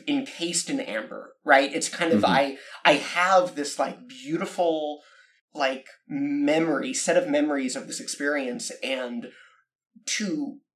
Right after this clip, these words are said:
Speaker 1: to watch it is, is almost to, like,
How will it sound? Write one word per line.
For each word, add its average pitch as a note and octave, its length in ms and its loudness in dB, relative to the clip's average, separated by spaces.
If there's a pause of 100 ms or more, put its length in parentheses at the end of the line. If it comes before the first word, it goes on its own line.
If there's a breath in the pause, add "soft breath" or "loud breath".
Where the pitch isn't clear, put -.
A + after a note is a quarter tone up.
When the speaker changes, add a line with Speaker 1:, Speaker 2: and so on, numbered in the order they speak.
(260)
Speaker 1:
to F#3 160 -4
watch D3 600 -2
it E2+ 260 -6 (640 soft breath)
is, D#3+ 680 -2 (300)
is E3 200 -6
almost G#3 600 -4
to, F3+ 120 -10
like, D#3 360 -8